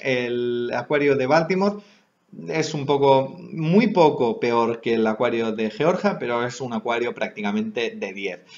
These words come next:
En este caso, la valoración personal le pongo un nueve punto dos, pero es un acuario, eh, muy interesante, muy bonito, muy bien estructurado. Hay que decir que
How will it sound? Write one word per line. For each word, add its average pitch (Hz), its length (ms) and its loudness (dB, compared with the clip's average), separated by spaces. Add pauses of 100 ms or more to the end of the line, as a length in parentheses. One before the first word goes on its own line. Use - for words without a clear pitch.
(160)
En 110 300 -4
este 113 240 -4
caso, 127 180 -4
la 117 100 -2
valoración 113 1000 -6
personal 127 420 -4
le 123 80 -4
pongo 123 220 -8
un 120 260 -10
nueve 143 240 2
punto 117 800 2
dos, 165 480 2 (320)
pero 127 220 0
es 131 80 -6
un 143 60 -6
acuario, 123 880 0
eh, 104 500 -2
muy 131 260 0
interesante, 135 840 -4
muy 123 180 -6
bonito, 123 560 -2
muy 120 220 -8
bien 110 420 -2 (220)
estructurado. 139 1040 0
Hay 143 100 0
que 139 120 2
decir 139 300 0
que 135 400 0